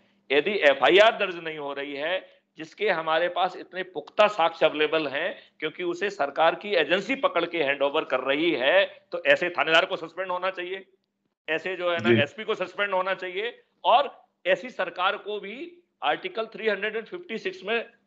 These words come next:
Speaker 1: डिसमिस किया जाना चाहिए। ऐसा प्रावधान already संविधान में है। हम जो है संविधान को सिलेक्टिवली यूज़ कर रहे हैं, इसलिए हमारा संविधान जो है ना वो काम नहीं कर पा रहा है,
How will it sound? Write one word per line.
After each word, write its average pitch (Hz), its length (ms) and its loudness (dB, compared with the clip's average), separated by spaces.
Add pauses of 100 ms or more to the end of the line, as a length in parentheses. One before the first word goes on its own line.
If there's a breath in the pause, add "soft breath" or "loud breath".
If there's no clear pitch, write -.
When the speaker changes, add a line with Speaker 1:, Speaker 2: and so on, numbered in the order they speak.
(180)
Speaker 1:
डिसमिस 196 320 -2
किया 180 220 6
जाना 165 240 6
चाहिए। 160 280 -2
ऐसा 156 220 2
प्रावधान 165 360 4
already 185 320 -2
संविधान 190 400 2
में 196 140 -6
है। 185 180 -10 (1200)
हम 240 220 2
जो 208 160 -2
है 170 240 -2
संविधान 170 560 -8
को 233 140 -8
सिलेक्टिवली 233 640 -6
यूज़ 233 320 -2
कर 185 140 4
रहे 170 220 4
हैं, 208 440 -4
इसलिए 196 300 -2
हमारा 190 340 4
संविधान 180 520 0
जो 180 100 -4
है 175 60 -2
ना 185 100 -2
वो 180 160 -6
काम 156 260 -6
नहीं 151 140 -8
कर 151 120 -4
पा 147 180 -2
रहा 156 160 2
है, 196 180 4